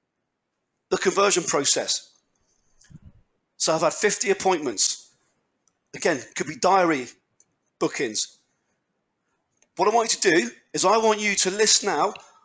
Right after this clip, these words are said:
what your potential units of measure are. Now, for some of you in London, we did this. And I know that when we went through this,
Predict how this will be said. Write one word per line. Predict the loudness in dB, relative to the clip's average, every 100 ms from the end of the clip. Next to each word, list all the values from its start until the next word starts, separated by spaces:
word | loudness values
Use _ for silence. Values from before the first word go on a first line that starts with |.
| _
what | -4 0
your | 0
potential | 0 -2 0 -2
units | 0 0 0
of | 0
measure | -2 2
are. | 2 0 -4 -18 -18 -2
Now, | 0 0
for | -4
some | 0 2 2
of | 2
you | 2
in | 2
London, | 2 2
we | -2
did | -2 -4 -2
this. | -2 0 -2 -10 -4
And | 0
I |
know | 2 2
that | 2
when | 2
we | 2
went | 2
through | 0 0
this, | 2 0 -2